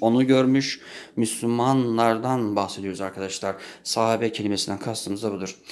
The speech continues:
Peygamberimizin soyu Hazreti İsmail'in babası Hazreti İbrahim'e dayanır. Ee, Hazreti İbrahim biliyorsunuz ya da şöyle diyelim, e,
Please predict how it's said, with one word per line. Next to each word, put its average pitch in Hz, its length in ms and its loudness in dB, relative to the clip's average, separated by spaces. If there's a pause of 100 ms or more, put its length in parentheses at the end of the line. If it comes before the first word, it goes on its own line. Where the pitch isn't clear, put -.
(300)
Peygamberimizin 185 680 2
soyu 208 480 0 (240)
Hazreti 175 300 2
İsmail'in 165 720 4
babası 139 320 2
Hazreti 151 280 2
İbrahim'e 139 960 4
dayanır. 101 560 0 (340)
Ee, - 60 0 (380)
Hazreti 208 300 2
İbrahim 160 680 4
biliyorsunuz 139 760 0
ya 117 100 2
da 131 180 6
şöyle 120 280 2
diyelim, 127 400 2 (440)
e, 104 80 4